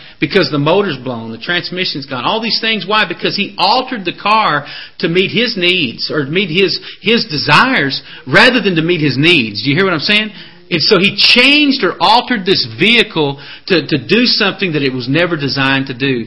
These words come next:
Folks, is that exactly what we do? We say, "God, listen, I, I wanna, I wanna soup up my life.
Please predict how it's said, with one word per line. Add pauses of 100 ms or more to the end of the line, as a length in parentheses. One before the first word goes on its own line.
(160)
Folks,
is
that
exactly
what
we
do? (360)
We
say,
"God,
listen,
I,
I
wanna,
I
wanna
soup
up
my
life.